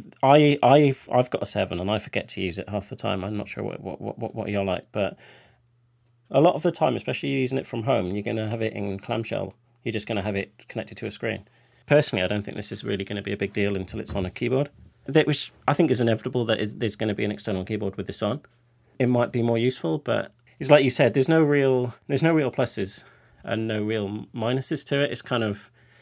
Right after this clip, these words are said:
if you have the money and you're trying to choose between the one with the touch bar and the one without, then I would probably go with the one with, 'cause it's not that, not a massive amount of money difference. And it may be useful in a few years' time, but it's not that feature that's gonna sell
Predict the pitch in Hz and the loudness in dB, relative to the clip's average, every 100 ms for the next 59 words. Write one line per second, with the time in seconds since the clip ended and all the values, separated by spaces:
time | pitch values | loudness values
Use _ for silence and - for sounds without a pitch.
0 | _ _ _ - 165 170 160 156 135 139 | _ _ _ -10 -2 4 4 4 4 4
1 | 78 82 135 _ _ _ _ _ - 110 | 2 -4 -8 _ _ _ _ _ -4 0
2 | 107 104 123 98 - 101 - - 110 107 | 0 2 0 0 -2 -4 -6 -8 -4 -4
3 | 101 101 104 107 101 104 - - - 104 | -4 -2 -2 -2 -4 -8 -10 -10 -6 -4
4 | 104 104 101 101 104 - - - 98 98 | -4 -4 -4 -6 -6 -12 -12 -6 -2 -2
5 | 80 - - - 110 107 107 - 123 107 | -2 -6 -10 -6 -2 0 -2 -2 -2 -2
6 | 104 95 98 101 98 90 120 90 - _ | -2 -2 -2 -4 -6 -4 -2 -2 -4 _
7 | _ _ _ _ _ - _ _ - 107 | _ _ _ _ _ -20 _ _ -6 -4
8 | 104 135 101 98 - 123 113 107 - 98 | -2 -2 0 -2 -2 -2 -2 -2 -4 -4
9 | 95 92 95 87 113 - 90 - - - | -4 -6 -6 -6 -8 -10 -12 -12 -20 -20
10 | _ - 117 113 113 107 95 98 95 107 | _ -4 0 4 4 2 0 -2 -4 -4
11 | 98 92 95 87 - 113 92 87 95 95 | -4 -2 -4 -4 -6 -4 -4 -4 -6 -6
12 | - - - - - _ _ - 151 175 | -14 -20 -20 -20 -20 _ _ -2 2 4
13 | 143 - 143 - 117 - 120 110 - 117 | 2 2 -4 -4 -8 -4 -4 -4 0 2
14 | 104 104 | 2 -2